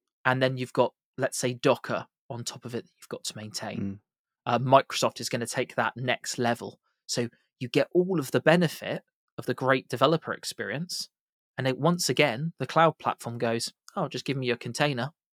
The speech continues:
Speaker 1: and I'll run it for you." Right?
Speaker 2: Yeah, and I guess as well, y-, you know, if you, if you were hosting it yourself, like you said, it's not, it's not impossible to do, but you've then got to think about resilience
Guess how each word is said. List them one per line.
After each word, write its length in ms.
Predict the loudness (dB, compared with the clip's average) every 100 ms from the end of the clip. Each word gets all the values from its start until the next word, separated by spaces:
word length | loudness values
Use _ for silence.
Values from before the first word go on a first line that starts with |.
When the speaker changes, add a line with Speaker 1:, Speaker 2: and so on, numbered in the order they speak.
| _ _ _
Speaker 1:
and 120 | -2
I'll 100 | 0
run 180 | 2 0
it 100 | -2
for 160 | -8 -10
you." 140 | -12 -14 _ _ _ _ _ _ _ _ _
Right? 260 | -6 -4 -6 _ -20 -20 _ _ _ _ _ _ -12
Speaker 2:
Yeah, 360 | 0 2 4 2
and 160 | -2 -4 _ _
I 80 | 6
guess 240 | 8 6
as 120 | 4 8
well, 320 | 10 12 10
y-, 220 | 4 -2 0
you 140 | 2
know, 280 | 4 4 4 2
if 180 | 2 4
you, 180 | 2 0 -4
if 200 | -4 2
you 80 | 4
were 60 |
hosting 380 | 6 6 6 2
it 40 | 0
yourself, 580 | 4 6 6 6 -2
like 140 | -2 -2
you 60 |
said, 200 | 2 2 2
it's 140 | 4
not, 240 | 4 4 0 _ _ _ _ _ _ _ _ _ _ _ 0
it's 80 |
not 120 | 2 2
impossible 480 | 6 6 6 0
to 100 | 2
do, 380 | 6 8 8 4 2
but 140 | 2
you've 160 | 4 6
then 180 | 6
got 100 | 6
to 60 | 2
think 220 | 0 0
about 360 | 4 4 4 2 _ _ _ _ _ _ _ _ _ _ _ _ -16 -12 -12 -12 -6 2
resilience 1000 | 6 8 10 10 6 4 0 0 -2